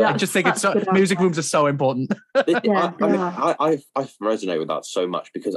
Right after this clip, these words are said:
Speaker 3: I lived in the music department when I was
Speaker 1: Yeah.
Speaker 3: in school. Like, I remember just even, like, I, I would never eat my lunch in the canteen. I was always in my music teacher's room, like, every break time, every lunchtime. It was,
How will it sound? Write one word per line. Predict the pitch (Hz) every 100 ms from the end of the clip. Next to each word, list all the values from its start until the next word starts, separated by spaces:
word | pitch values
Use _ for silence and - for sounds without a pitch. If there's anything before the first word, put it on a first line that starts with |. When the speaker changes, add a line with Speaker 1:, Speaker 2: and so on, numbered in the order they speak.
| -
Speaker 3:
I | 95 95 85
lived | 85 90 92 92 80 - -
in | 80
the | 76
music | 76 71 -
department | - 76 - 64
when | 208
I |
was | 185
Speaker 1:
Yeah. | 180 185
Speaker 3:
in | -
school. | - 69 - - -
Like, | 107 110
I | 120
remember | 123 127 131 123 117 117 _ _ _ _ _ _ _ _ 110
just | 123 - _ -
even, | 127 123 113
like, | 107 - _ _ _ _ -
I, | 107 110
I | 113
would | 110
never | 110 117 113 104
eat | 101 95
my | 92
lunch | 95 90 76
in | 87
the | 82
canteen. | - 82 78 87 64 65 - -
I |
was | 90 85
always | 104 104 90 82 - - _ -
in | 98 95 92
my | 90 87 87
music | 87 85 85
teacher's | 78 78
room, | 73 82 73 71 71
like, | 80 - - 110
every | 110 104
break | 104 92 -
time, | 85 -
every | 92 95
lunchtime. | 85 76 - 76 73 73 - _ _ _ _
It | 101 101
was, | 101 -